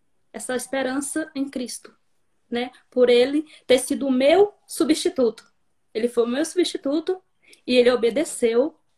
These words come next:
por mim. Por que eu não obedecer também? Né? Por que eu não seguir o exemplo dele? E amando, me aproximando dele, eu vou amar automaticamente. Uma coisa sempre que eu gosto de destacar quando eu tô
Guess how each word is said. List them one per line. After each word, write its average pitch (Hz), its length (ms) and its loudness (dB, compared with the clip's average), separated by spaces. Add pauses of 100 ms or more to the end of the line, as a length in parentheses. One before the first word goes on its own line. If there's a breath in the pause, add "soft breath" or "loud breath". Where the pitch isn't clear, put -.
por 285 240 2
mim. 240 260 -2 (400 soft breath)
Por 254 160 -2
que 349 320 2 (100)
eu 330 240 0
não 349 480 0 (800)
obedecer 233 560 0
também? 226 460 -4 (400)
Né? 226 160 -6
Por 233 220 -14
que 277 80 0
eu 285 180 2
não 277 240 -2
seguir 240 480 -4
o 233 100 -6
exemplo 220 480 -2
dele? 202 400 -4 (640 soft breath)
E 240 460 0
amando, 240 600 2
me 226 100 -6
aproximando 214 680 -2
dele, 226 460 0
eu 247 160 2
vou 254 320 0 (160)
amar 254 380 0
automaticamente. 202 1000 -8 (220 loud breath)
Uma 214 80 -4
coisa 240 180 2
sempre 247 260 -4
que 262 80 -2
eu 262 60 2
gosto 240 300 -2
de 247 100 -10
destacar 220 540 -6
quando 220 140 -6
eu 214 100 -2
tô 208 440 -2